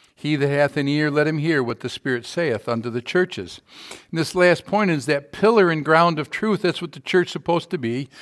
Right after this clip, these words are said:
Again, Philadelphia literally means brotherly love. And it says there that thou hast a little strength. A little strength. You don't need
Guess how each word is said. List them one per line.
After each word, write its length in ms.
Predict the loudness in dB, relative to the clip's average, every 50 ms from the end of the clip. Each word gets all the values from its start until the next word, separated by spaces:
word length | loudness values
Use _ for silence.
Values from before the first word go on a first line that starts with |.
| -20 -20 -18 _ -4
Again, 380 | -4 0 2 4 4 4 4
Philadelphia 840 | 2 0 2 4 4 4 4 6 6 6 6 4 2 0 -2 0 0
literally 420 | 0 0 0 0 0 2 0 0 0
means 380 | 0 -2 -2 -2 -4 -4 -8
brotherly 580 | -12 -6 0 2 4 4 4 4 2 2 -2 -4
love. 460 | -2 -2 0 0 0 -2 -4 -10 -20 _ _ _ _ _ _ _ _ -20 _ _ _ -8
And 140 | -6 -2 -2
it 100 | -2 -4
says 440 | -4 -2 2 4 4 4 2 2 0
there 420 | 2 4 4 4 2 0 -4 -10 _ _ _ _ _ _ _ _ _ _ _ _ _ _
that 180 | -4 -4 0 4
thou 160 | 4 4 4
hast 380 | 4 2 2 2 2 2 0 -4
a 20 |
little 280 | 0 2 2 2 2 2
strength. 600 | 0 -6 -2 0 0 0 0 -2 -8 -14 -20 -20 _ _ _ _ _ _ _ _ _ _ _ _ _ _ _ _ -8
A 80 | -4
little 200 | 0 0 0 0
strength. 520 | -2 -6 -8 -10 -10 -10 -12 -18 _ _ _ _ _ _ _ _ _ _ _ _ _ _ _ _ _ _ _ _ _ _ _ _ _ _ _ _ _ _ _ _ _ _ _ _ _ _ _ _ _ _ _ _ _ _ _ _ _ _ _ _ _ _ _ _ _ _ _ _ _ _ _ _ _
You 100 | -8 -4
don't 380 | 0 0 0 0 0 -4 -2 -2
need 480 | 0 0 0 -2 -2 -4 -6 -8 -14